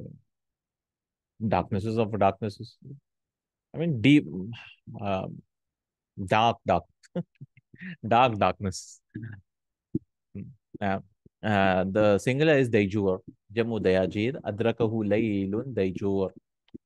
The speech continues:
Uh, like somebody has, uh, the dark night has come. Ay muzlimun. So similar meaning, dayajir al-dhalam.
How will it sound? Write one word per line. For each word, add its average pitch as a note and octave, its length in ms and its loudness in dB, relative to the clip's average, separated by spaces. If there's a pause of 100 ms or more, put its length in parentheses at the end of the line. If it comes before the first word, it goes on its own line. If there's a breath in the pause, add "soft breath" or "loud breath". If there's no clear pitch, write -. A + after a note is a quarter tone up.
(460)
Uh, F2+ 220 -8
like F#2 220 -4
somebody F#2+ 480 -2
has, F#2 500 -4 (460)
uh, G2 120 -12
the F2+ 160 -8 (340)
dark G2+ 280 2
night F#2+ 220 0
has F#2+ 160 -4
come. F2 260 -4 (460)
Ay D3+ 160 -2
muzlimun. G2+ 720 0
So D#3 80 -4
similar C#3+ 420 0
meaning, G#2+ 360 -4 (180)
dayajir G2 460 0
al-dhalam. F#2 420 -2